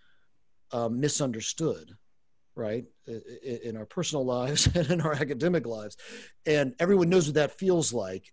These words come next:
And you don't want to inflict that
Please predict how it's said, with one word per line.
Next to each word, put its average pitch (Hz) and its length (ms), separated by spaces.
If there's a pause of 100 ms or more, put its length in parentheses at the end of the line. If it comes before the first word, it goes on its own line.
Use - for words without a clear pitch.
And 127 180
you 135 180
don't 156 320
want 147 300
to 139 380 (320)
inflict 170 680
that 113 360